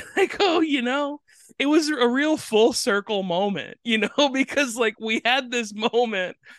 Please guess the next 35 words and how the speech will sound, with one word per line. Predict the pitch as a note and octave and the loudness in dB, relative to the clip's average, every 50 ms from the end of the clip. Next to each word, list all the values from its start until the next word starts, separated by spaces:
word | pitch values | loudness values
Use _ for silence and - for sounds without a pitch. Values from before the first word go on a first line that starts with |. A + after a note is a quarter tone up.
| - - - - | -20 -20 -12 -6
that | G#3 G3 G3 F#3+ F#3+ | -4 0 0 2 2
was, | F#3+ F#3+ F3+ F#3 | 2 0 2 2
like, | F#3+ F#3 F3+ - | 0 0 0 -2
this | F#3+ F#3 D#3 | -4 -4 -6
beautiful, | D3 C3+ - F#3+ G3+ A3+ B3 B3+ B3+ B3 - - - G#3+ G3+ G3+ G3+ G3+ F#3+ F3+ | -8 -8 -4 -2 0 0 2 2 2 0 0 -2 -4 -2 -2 0 0 -2 -2 -2
like, | E3 D#3 D3+ C#3+ C#3+ C#3 - - _ _ _ _ _ - | -2 -2 -2 -2 -4 -6 -10 -20 _ _ _ _ _ -6
"Yeah, | F#3 G#3+ B3 A#3 G3 | 0 2 2 2 2
man, | E3+ E3 D#3 D#3 E3 E3 | 0 -2 -2 -2 -2 0
what | F#3 G#3+ A3+ F#3 | -2 -2 -2 -4
do | - A#3+ | -4 -4
you | A#3+ A3 G#3 F#3 | -2 -2 -2 -4
have | E3+ F3 D#3 - | -4 -6 -6 -6
to | E3+ D#3+ | -8 -6
be | D#3 D3 C#3+ C#3 | -4 -4 -2 -4
anxious | C3+ C3+ - - D3 - - | -4 -6 -8 -10 -10 -8 -10
about?" | C#3+ B2+ C3 C3 B2+ B2 - | -8 -6 -4 -4 -4 -4 -4
Like, | C3+ C3+ C3+ - | -6 -8 -8 -8
so | - - C#4 C4 | -6 -4 -2 -2
many | C4+ C4 A#3+ | 0 -2 -2
people | - A3+ G3+ G3 | -4 -4 -4 -4
are | F3+ | -4
going | E3 F3 F3 E3+ D#3 | -2 -2 -2 -2 -4
through | D#3 D3 | -6 -8
so | - - - F#3+ F#3 | -6 -4 -2 -2 -2
much | F3+ F3 E3+ - | -2 -4 -6 -6
shit | - - - C#3 C#3 C#3+ C#3 - | -8 -6 -4 -2 -2 -4 -4 -6
and, | - D3 D3 | -8 -8 -6
like, | D3 C#3 C#3 C#3 _ - | -4 -4 -4 -6 _ -12
you | - F3+ F3+ E3 D#3+ | -6 -4 -2 0 0
know, | D3+ C#3 C#3 C#3 C#3 - - - - - - _ _ _ _ _ _ _ _ | 0 0 -2 -2 -4 -6 -12 -20 -20 -20 -20 _ _ _ _ _ _ _ _
why, | - E3+ F3+ F3+ F#3+ G#3 G#3+ A3 A3 G3 | -8 -4 0 2 2 2 2 2 0 0
why | E3 E3+ F#3 F#3 F#3+ G#3 | 0 0 0 0 0 0
are | G#3 | -2
you, | G#3 G3+ F#3+ F#3+ F#3 F#3 F3+ F3 E3+ - - | -2 -4 -4 -4 -4 -4 -4 -4 -6 -6 -4
like, | D#3+ D#3 D3+ C#3 - - - | -2 -2 -2 -4 -6 -12 -20